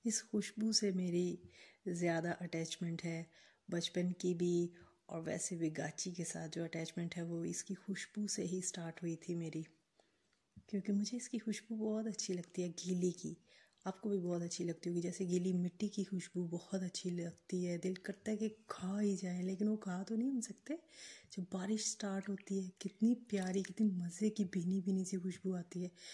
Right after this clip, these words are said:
बिल्कुल उसी तरह, वैसी तो नहीं है, लेकिन इसकी खुशबू,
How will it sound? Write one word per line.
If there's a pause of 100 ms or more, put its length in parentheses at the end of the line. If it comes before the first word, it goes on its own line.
(260)
बिल्कुल
उसी
तरह, (500)
वैसी
तो
नहीं
है,
लेकिन
इसकी
खुशबू,